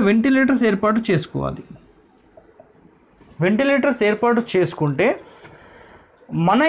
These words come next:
ఇంట్లో ఉండే carbon dioxide ఎప్పటికప్పుడు ఈ ventilators ద్వారా ఇంటి బయటికి వెళ్ళిపోతూ ఉంటాయి. So, దీనివల్ల మీకు జరిగే ప్లస్ పాయింట్ ఏంటి అంటే, కార్బన్ డయాక్సైడ్ ఎప్పుడైతే ఇంటి నుంచి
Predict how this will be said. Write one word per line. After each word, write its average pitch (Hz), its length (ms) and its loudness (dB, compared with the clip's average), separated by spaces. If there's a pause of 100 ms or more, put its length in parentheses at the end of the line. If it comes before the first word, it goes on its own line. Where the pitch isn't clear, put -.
(120)
ఇంట్లో 247 280 2 (140)
ఉండే 185 240 0 (280)
carbon 233 420 2
dioxide 175 420 0 (120)
ఎప్పటికప్పుడు 254 760 -2 (540)
ఈ 285 40 0 (140)
ventilators 247 680 0
ద్వారా 196 240 2 (220)
ఇంటి 254 220 0 (140)
బయటికి 302 460 -2 (440)
వెళ్ళిపోతూ 190 440 0 (140)
ఉంటాయి. 131 260 -6 (300)
So, 277 80 -2 (320)
దీనివల్ల 247 540 2 (640)
మీకు 269 240 0 (100)
జరిగే 233 280 2 (120)
ప్లస్ - 320 0
పాయింట్ 254 300 0
ఏంటి 190 280 -2
అంటే, 143 200 -2 (800)
కార్బన్ 254 440 2
డయాక్సైడ్ 277 420 2
ఎప్పుడైతే 254 460 0
ఇంటి 220 200 0
నుంచి 240 180 0